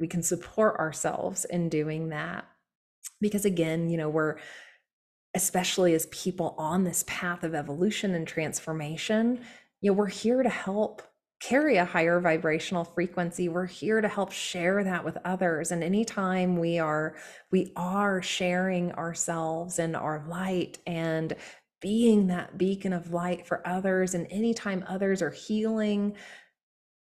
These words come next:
anytime, you know, we're just, like, out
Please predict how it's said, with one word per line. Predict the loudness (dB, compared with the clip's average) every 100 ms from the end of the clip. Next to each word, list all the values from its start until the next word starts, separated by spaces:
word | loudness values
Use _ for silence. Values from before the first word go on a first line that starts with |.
| _ _ _ 0
anytime, | 4 6 6 4 2 2 2 2
you | 2
know, | 6 6
we're | 4 2
just, | 2 -2 -2 0
like, | 0 0
out | 0 2 2